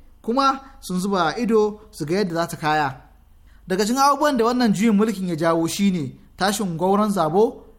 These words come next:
da ma'adinin aluminium wato holoko ya yi, inda ya ƙaru da kusan kashi arba'in cikin ɗari. Ganin cewa ƙasar Gini tana ɗaya daga cikin ƙasashe na gaba-gaba wajen fitar da ma'adinin aluminium a duniya. A nasu ɓangaren, wasu daga cikin jam'iyyun adawa a ƙasar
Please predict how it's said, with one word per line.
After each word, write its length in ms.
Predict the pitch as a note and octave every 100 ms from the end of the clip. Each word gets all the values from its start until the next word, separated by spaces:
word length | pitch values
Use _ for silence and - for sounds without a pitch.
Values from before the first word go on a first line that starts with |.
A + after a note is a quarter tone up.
| E3
da 100 | D3+
ma'adinin 760 | F3+ G#3 A3 G#3+ G#3+ A3+ A3 A3+
aluminium 600 | F3+ E3+ G3+ A3 A3+ E3+
wato 260 | D#3 D3+ D3+
holoko 480 | D#3+ E3+ E3+ E3+ E3
ya 100 | D#3+
yi, 220 | D#3 D3+ - - -
inda 220 | G#3 G3
ya 60 | F#3
ƙaru 200 | F3 F3+
da 60 | E3+
kusan 200 | F#3+ F3+
kashi 220 | G3+ F3
arba'in 320 | C3+ C#3 G#3+
cikin 240 | - A#3+
ɗari. 320 | F#3+ C#3+ C#3 C3+ - - - _ -
Ganin 200 | D#3+ F3
cewa 260 | F#3+ E3+ D#3+
ƙasar 200 | F3+ F#3
Gini 420 | E3+ B3+ A3 - - -
tana 180 | A#3 G3
ɗaya 120 | G#3+
daga 160 | F#3 D3
cikin 180 | F#3 F#3
ƙasashe 400 | G3+ E3 F3+ G3
na 100 | G3
gaba-gaba 380 | E3+ F#3+ D#3 D#3
wajen 180 | F3+
fitar 220 | F3 G3 F3
da 180 | E3
ma'adinin 580 | D3 F3+ F3+ F3+ F#3+ F#3+
aluminium 440 | E3 D#3 G3 B3 G3+
a 120 | D3
duniya. 460 | D3+ D#3+ E3+ C3+ - - - -
A 100 | D#3+
nasu 240 | G3+ D4 C#4+
ɓangaren, 480 | A#3 A3+ A3+ D#3+ D#3
wasu 200 | A#3+ D4+
daga 160 | A#3
cikin 260 | - A3+ A3+
jam'iyyun 380 | A3 F3 F#3+ A3
adawa 420 | F#3+ F#3+ A#3 G#3+
a 60 | D#3
ƙasar 380 | D3+ F#3+ D3